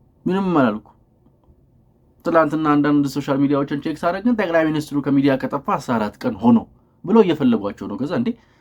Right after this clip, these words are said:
ዶክተር አብይ ግን አስራ አራት ቀን ሆኗቸው እንደ" ብዬ አሰብኩኝ። ለመጨረሻ ጊዜ የታዩት ለካ ጅቡቲ ነው እና አሁን እየፈለጓቸው ነው።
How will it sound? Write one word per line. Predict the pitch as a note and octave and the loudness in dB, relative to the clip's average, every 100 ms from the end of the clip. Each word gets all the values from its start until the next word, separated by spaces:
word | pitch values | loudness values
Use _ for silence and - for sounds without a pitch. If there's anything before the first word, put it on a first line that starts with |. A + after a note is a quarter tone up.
| _ - | _ -6
ዶክተር | A#3+ C#4 | -4 2
አብይ | C4+ | 4
ግን | B3 | 4
አስራ | A3+ A3 | 2 0
አራት | G3+ | -2
ቀን | G3 | -4
ሆኗቸው | F3 E3 B3+ | -2 -2 -2
እንደ" | E3+ | 0
ብዬ | C#3+ | 2
አሰብኩኝ። | B2 - G2+ - G#2 | 2 0 -10 -8 -2
ለመጨረሻ | B2 D3+ D#3+ D3 D3 | 0 0 -2 -2 -2
ጊዜ | C#3+ D3 | 0 -2
የታዩት | D3+ D3+ D#3 | -2 -4 -4
ለካ | E3+ E3 | -4 -2
ጅቡቲ | A#2 C3 B2 - | 4 4 4 0
ነው | - - _ _ _ _ _ _ _ _ _ _ _ _ _ _ _ _ _ _ _ _ _ _ _ _ _ _ _ | -12 -14 _ _ _ _ _ _ _ _ _ _ _ _ _ _ _ _ _ _ _ _ _ _ _ _ _ _ _
እና | C3 C#3 | 4 4
አሁን | C#3+ D#3+ | 4 4
እየፈለጓቸው | C#3+ C3 A#2 G#2 F#2 - G2+ | 4 4 2 0 -4 -14 -18
ነው። | - | -20